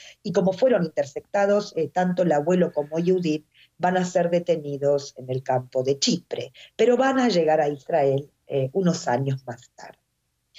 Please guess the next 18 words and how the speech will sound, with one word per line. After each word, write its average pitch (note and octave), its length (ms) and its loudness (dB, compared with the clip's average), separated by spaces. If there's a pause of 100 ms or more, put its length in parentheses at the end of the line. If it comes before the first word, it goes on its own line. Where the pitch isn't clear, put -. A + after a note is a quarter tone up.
(340)
Con C4+ 240 2
once D#4+ 640 2
años, B3 480 2
Marta F#3+ 440 0
llega F3+ 300 2
al F3+ 120 -2
kibutz D3+ 500 -6
Magdiel, D#3 800 0 (480)
y C4+ 100 2
bueno, A#3 240 2
y A#3 120 2
ahí C4 160 4
hay B3 140 4
niños A#3 360 4
polacos, G#3 680 2
checos, G#3 500 0
griegos, G3+ 720 2
búlgaros. A3+ 680 0